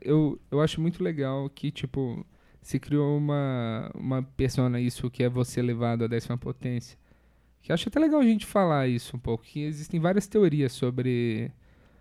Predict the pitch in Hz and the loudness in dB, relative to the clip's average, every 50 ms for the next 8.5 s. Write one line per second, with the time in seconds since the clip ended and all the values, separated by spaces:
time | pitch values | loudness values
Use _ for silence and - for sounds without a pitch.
0 | _ _ - - - 131 127 127 131 131 127 131 123 120 120 117 113 113 107 95 | _ _ -18 -4 0 2 2 2 2 2 2 2 2 2 0 0 0 0 -2 -2
1 | - 85 120 - - 131 - 131 131 - 139 135 - - - - 123 120 117 110 | -2 -2 -4 -4 -4 -4 -4 -4 -2 0 0 -2 -2 -4 -4 -2 -2 0 0 0
2 | 107 - - - 139 139 - 50 50 - - - _ _ _ _ _ _ _ _ | -2 -4 -6 -6 -6 -6 -6 -6 -6 -8 -10 -14 _ _ _ _ _ _ _ _
3 | _ _ _ - - 147 143 147 156 - - - - 165 151 147 139 135 131 - | _ _ _ 0 2 4 4 4 4 2 -2 -4 -2 0 0 0 0 0 -2 -4
4 | - - - - _ 143 147 156 160 175 175 160 147 147 170 175 180 190 185 175 | -8 -14 -20 -12 _ 0 2 4 6 6 6 6 6 6 6 6 6 4 4 0
5 | - - - - - 156 - - - 165 170 165 151 160 156 156 160 165 165 - | -2 -4 -6 -6 -4 -4 -2 -2 0 2 2 2 4 4 4 4 4 2 0 0
6 | - 160 165 170 170 165 - - - - _ _ _ _ _ _ _ _ _ _ | 0 0 2 2 0 -2 -2 -6 -12 -20 _ _ _ _ _ _ _ _ _ _
7 | _ _ _ _ _ _ _ _ _ _ - 151 151 147 147 170 165 - - 175 | _ _ _ _ _ _ _ _ _ _ 0 2 2 2 2 0 -2 -2 0 0
8 | 175 180 185 185 185 180 175 170 160 | 2 4 4 4 4 4 2 2 0